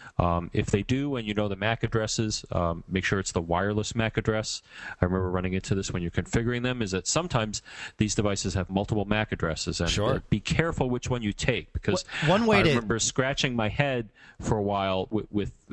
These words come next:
Speaker 1: when I was experimenting with this the first time, saying, "Why am I not connecting? I'm connecting to the mac address," and then I realized the device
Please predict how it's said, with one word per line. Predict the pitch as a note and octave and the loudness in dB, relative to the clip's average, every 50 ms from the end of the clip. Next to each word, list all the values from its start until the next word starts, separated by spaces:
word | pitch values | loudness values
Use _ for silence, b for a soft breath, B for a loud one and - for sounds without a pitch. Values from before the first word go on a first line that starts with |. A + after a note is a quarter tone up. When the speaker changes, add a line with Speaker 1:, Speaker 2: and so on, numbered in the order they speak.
| A2 - | -4 -2
Speaker 1:
when | - A2 A2+ G2+ | 0 0 0 2
I | |
was | F#2+ F#2+ F2+ | 2 0 -2
experimenting | F#2 - - - C#3+ D3 C#3+ B2+ A#2+ - G#2 F#2 | -2 -2 2 2 2 2 2 -2 -2 -4 -2 -2
with | F#2 F#2 - | -2 0 0
this | F#2+ - - | -2 -2 0
the | - G2+ | -2 0
first | - A2 G2+ - - | 0 0 0 0 0
time, | E3+ F3 E3+ C#3+ | 0 0 0 0
saying, | - - A2 G2 | -2 -2 -2 -2
"Why | F2+ F#2 G2+ | 0 0 0
am | B2+ C3 | 0 -2
I | D3 | -2
not | B2 G#2+ G2+ - | -2 -2 -4 -6
connecting? | - - B2+ - - - - F2 | -4 -4 -4 -4 -4 -6 -4 -4
I'm | E2 E2 | -4 -4
connecting | - - - A2 G#2+ - - A2+ | -4 0 0 0 0 2 -2 0
to | G#2+ A2+ | 2 0
the | A2 | 0
mac | A2+ C3 E3 F3+ - | 2 0 0 0 -2
address," | F#3+ - F#2+ G2 - - | -2 -2 0 -2 -2 -2
and | G#2 | -2
then | G2 G2 | 0 0
I | G2 | 2
realized | G2 G#2 C3 C#3+ A#2 G#2 G2 F#2+ - | 0 0 -2 -2 -2 -2 -2 -2 -2
the | G2 | -6
device | - - F#2+ F#2+ - - | -2 0 -2 0 0 -4